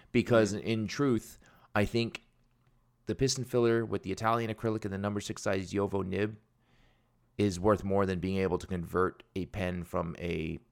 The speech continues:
Speaker 1: fountain pen to a ballpoint pen. You know what I'm
Speaker 2: Mm-hmm.
Speaker 1: saying?
Speaker 2: Yeah.
Speaker 1: So
Speaker 2: Because usually you would have somebody who just wants a fountain pen will just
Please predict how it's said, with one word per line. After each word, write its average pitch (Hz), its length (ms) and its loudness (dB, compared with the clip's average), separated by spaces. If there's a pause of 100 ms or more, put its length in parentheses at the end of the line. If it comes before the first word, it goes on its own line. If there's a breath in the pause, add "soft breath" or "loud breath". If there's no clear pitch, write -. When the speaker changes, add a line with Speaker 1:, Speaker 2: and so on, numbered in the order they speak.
Speaker 1:
fountain 85 260 -4
pen 85 200 -6
to 85 100 -6
a 80 60 -6
ballpoint 76 540 -8
pen. - 160 -14 (1300)
You 101 80 -4
know 98 80 -2
what 90 100 0
I'm 87 60 -4
Speaker 2:
Mm-hmm. 87 40 -10
Speaker 1:
saying? 98 400 -4 (720)
Speaker 2:
Yeah. 92 280 4 (480)
Speaker 1:
So 95 340 2
Speaker 2:
Because 123 240 2
usually 131 340 2
you 117 100 2
would 110 120 2
have 104 220 6
somebody 98 360 4
who 90 240 -4
just 87 220 -6
wants 87 200 0
a - 40 -12
fountain 90 280 2
pen 78 200 -6
will 76 120 -8
just 76 280 -8